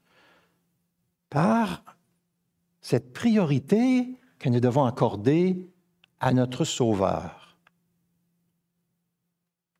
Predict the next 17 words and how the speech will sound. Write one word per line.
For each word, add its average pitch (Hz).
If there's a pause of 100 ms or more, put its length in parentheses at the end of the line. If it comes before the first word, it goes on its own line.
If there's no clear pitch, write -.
(160)
Jésus 139
a 131
dit, 170 (800)
en 135
parlant 143
de 127
Marie, 143 (1200)
qui 131
avait 123
choisi 143
de 113
s'asseoir 135
à 107
ses 107
pieds 139
pour 113
l'écouter, « 123